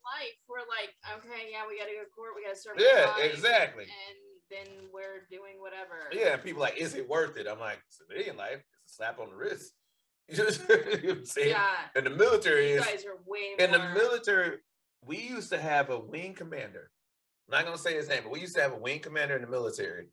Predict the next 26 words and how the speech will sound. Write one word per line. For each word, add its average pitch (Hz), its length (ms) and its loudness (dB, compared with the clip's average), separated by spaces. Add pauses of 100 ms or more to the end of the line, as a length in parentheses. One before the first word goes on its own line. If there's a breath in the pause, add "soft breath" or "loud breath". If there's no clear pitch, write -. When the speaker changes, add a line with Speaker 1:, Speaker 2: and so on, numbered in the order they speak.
(400)
Speaker 2:
If - 180 -2 (180)
every 208 420 8
person 180 360 2
who 143 140 -4
got 135 200 6
a 131 60 6
D 131 140 -4 (160)
U 120 100 6
I - 320 2
had 120 220 4
to 110 60 -8
go 113 120 2
see 82 220 -6
him. 85 160 -12 (300)
For - 80 0
those 156 160 8
who 165 60 6
don't 160 60 4
know 160 100 10
what 147 100 8
a - 20 8
wing 147 180 0
commander 143 340 -2
is, 139 380 0
he's 127 220 -6
the, 139 180 -4